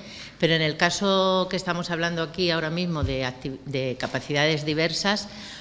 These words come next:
pues, eh, las ventajas son innumerables. Yo voy a hablar, por ejemplo, del,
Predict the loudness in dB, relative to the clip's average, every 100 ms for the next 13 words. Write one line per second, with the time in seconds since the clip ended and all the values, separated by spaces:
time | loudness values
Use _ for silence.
0 | -10 0 4 4 2 -6 -4 -2 -2 -4
1 | -6 -2 -2 -2 0 0 2 0 2 0
2 | 0 0 0 2 4 4 4 0 -4 -8
3 | -12 -8 -6 -4 -2 0 -2 -2 -8 -6
4 | -4 -2 -2 -2 -2